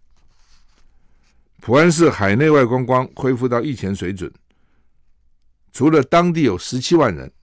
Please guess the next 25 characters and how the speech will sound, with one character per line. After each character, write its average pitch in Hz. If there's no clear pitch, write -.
但 135
是 127
呢， 107
假 143
日 113
超 120
过 117
二 175
十 107
万 110
人 92
在 92
那 90
边， 80
游 131
客 156
比 101
当 135
地 135
人 87
还 85
多 110
哦， 73
所 -
以 107